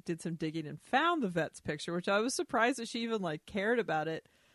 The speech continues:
to look, but she also kinda confirmed what we talked about on the show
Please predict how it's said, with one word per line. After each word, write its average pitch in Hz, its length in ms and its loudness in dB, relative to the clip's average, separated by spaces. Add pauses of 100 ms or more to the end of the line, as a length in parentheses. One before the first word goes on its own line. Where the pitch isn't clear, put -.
(140)
to 226 120 0
look, 190 360 2
but - 100 -2
she 254 180 2
also 240 220 4
kinda 220 220 0
confirmed 190 400 0
what 156 100 -2
we 196 140 4
talked 170 240 -4
about 156 120 -4
on 160 80 -6
the 156 80 -6
show 160 400 0